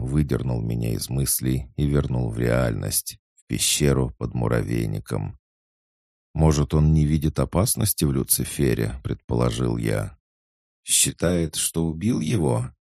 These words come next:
Или, может, и правда убил?» Я нахмурился. Жаль, что в ближайшее время правду я точно не узнаю.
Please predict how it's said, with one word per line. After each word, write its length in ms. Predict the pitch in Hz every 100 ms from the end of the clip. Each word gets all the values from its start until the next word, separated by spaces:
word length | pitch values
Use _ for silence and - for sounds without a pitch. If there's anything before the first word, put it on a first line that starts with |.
| -
Или, 180 | 98 107
может, 480 | 107 98 92 90
и 140 | - 95
правда 460 | - 107 69 62
убил?» 680 | 65 65 64 65 60 50 - _ _ _ _ _ _ _ _ -
Я 160 | 60
нахмурился. 1120 | 55 52 - 57 55 50 50 - - 52 50 - _ _ _ _ -
Жаль, 500 | - 76 - - 78
что 240 | - 62
в 40 | 58
ближайшее 600 | 58 57 67 60 - 57
время 560 | 53 67 65 64 60 -
правду 420 | - 67 64 64
я 180 | 60 55
точно 400 | - 69 - 58
не 160 | 55
узнаю. 680 | 55 55 62 58 52 50 -